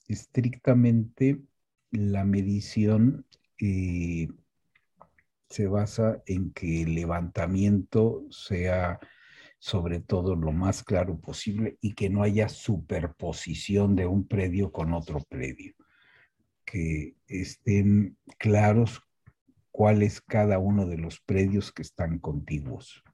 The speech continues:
Eh, en las zonas urbanas es relativamente más fácil, en las zonas rurales no siempre, y sobre todo en las áreas de presión entre el crecimiento de la ciudad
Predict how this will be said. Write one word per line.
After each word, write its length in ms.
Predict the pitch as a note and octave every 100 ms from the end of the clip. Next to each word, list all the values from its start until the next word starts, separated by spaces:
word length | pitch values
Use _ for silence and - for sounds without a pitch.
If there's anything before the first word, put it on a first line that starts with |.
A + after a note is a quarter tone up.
| _ _ - - - _ _
Eh, 400 | G#2+ G2 F#2 F2+ E2+ - _ -
en 200 | A2 G2+
las 140 | G2+
zonas 460 | - A#2+ B2 B2 A#2
urbanas 600 | G#2+ G#2+ A2 A#2 A2+ - -
es 200 | A#2 A2
relativamente 1000 | G#2+ G2+ F#2 F#2 - G#2 G2 G#2 F#2+ G2+
más 240 | G2+ G2
fácil, 480 | - A2+ G2 A#2 G#2+ -
en 140 | G2
las 140 | F2 -
zonas 320 | F#2+ F#2 G2
rurales 600 | F2 F2 F2+ F#2 G2+ -
no 180 | F2 F2
siempre, 640 | - D2 C2 - D2 - _
y 120 | G2+
sobre 420 | - G2 F2+ F#2+
todo 280 | - G#2 G#2
en 140 | G2+ F2
las 240 | F2+ -
áreas 300 | F#2+ F#2+ F#2
de 120 | E2+
presión 540 | D#2+ E2+ D#2+ - F2 E2+
entre 300 | E2 D#2 E2
el 80 |
crecimiento 720 | - D#2 - D#2+ F2 F#2 - F2+
de 100 | E2+
la 160 | D#2+
ciudad 420 | D#2 E2 F2 F2